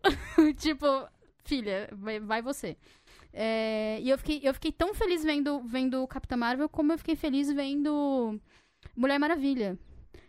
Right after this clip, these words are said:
Eu não achei que eu fosse ficar, ficar te-, me sentir da mesma forma. Principalmente porque eu já tive, a, a Mulher Maravilha foi aquela primeira experiência de, "Puta, caralho, deu certo, ficou bom pra porra, dá certo."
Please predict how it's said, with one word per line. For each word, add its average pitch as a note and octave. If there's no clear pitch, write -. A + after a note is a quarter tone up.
Eu A#3+
não C4+
achei D#4+
que E4
eu D4+
fosse D4
ficar, A3+
ficar A3+
te-, A#3
me B3+
sentir B3+
da C4
mesma C4+
forma. G#3
Principalmente D4+
porque E4
eu C#4
já D4
tive, D4+
a, A#3
a B3+
Mulher B3+
Maravilha D4
foi D4
aquela C#4+
primeira C4+
experiência C#4
de, B3
"Puta, -
caralho, D4
deu C#4+
certo, -
ficou -
bom C4+
pra C#4
porra, C#4
dá A#3
certo." B3+